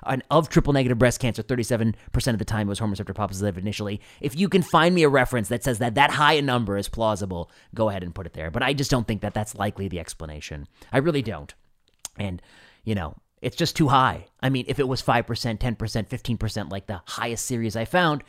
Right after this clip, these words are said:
okay. But thirty-seven percent? You got some splaining to do. Okay. Now I'm talking about the paper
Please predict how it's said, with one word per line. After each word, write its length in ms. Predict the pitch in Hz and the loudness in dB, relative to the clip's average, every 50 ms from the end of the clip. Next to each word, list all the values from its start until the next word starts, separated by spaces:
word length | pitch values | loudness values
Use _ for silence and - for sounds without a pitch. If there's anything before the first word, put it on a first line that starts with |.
| _ _ - | _ _ -2
okay. 400 | - - - 240 220 117 - - _ - | -2 2 4 4 4 4 2 -6 _ -10
But 160 | - 143 - - | -10 -10 2 4
thirty-seven 480 | 185 170 160 147 - 175 160 151 165 | 4 4 4 4 4 2 2 2 0
percent? 420 | - 165 156 - 208 214 226 - - _ _ _ _ _ _ | -4 -4 -2 0 2 0 0 -2 -8 _ _ _ _ _ _
You 80 | - 123 | -6 -4
got 200 | - 143 - - | -4 -4 -2 -2
some 100 | 143 123 | -4 -6
splaining 400 | - - 120 110 101 92 80 76 | -4 -6 -6 -4 -4 -6 -6 -8
to 100 | 78 73 | -12 -12
do. 220 | 71 73 67 65 - - - | -12 -12 -14 -14 -16 -12 -10
Okay. 340 | 101 98 - 90 78 71 _ _ _ - - - - - _ _ _ _ _ _ _ | -10 -10 -10 -12 -16 -16 _ _ _ -20 -20 -20 -20 -20 _ _ _ _ _ _ _
Now 400 | - 135 151 160 185 202 190 - - _ _ _ _ | 2 4 4 4 4 2 0 -4 -10 _ _ _ _
I'm 120 | 117 107 104 | -10 -10 -6
talking 400 | - 139 127 113 - 110 110 107 | -2 0 0 0 0 -2 -4 -2
about 200 | 98 98 92 - | 0 -2 -2 -2
the 60 | - | -2
paper 540 | - - 104 98 92 - 87 80 78 80 | -2 0 0 0 -2 -4 -6 -6 -6 -10